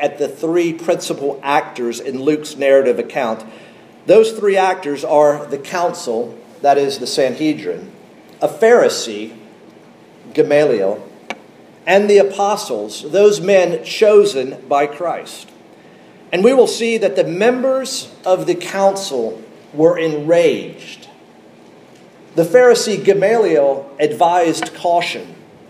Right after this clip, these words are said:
and the apostles walked away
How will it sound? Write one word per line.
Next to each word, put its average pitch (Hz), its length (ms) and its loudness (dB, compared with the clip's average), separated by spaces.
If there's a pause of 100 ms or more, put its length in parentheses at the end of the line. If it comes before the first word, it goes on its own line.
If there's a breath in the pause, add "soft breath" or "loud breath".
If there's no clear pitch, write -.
(640)
and 156 160 0
the 156 100 4
apostles 139 920 -2 (220)
walked 160 420 2
away 127 640 0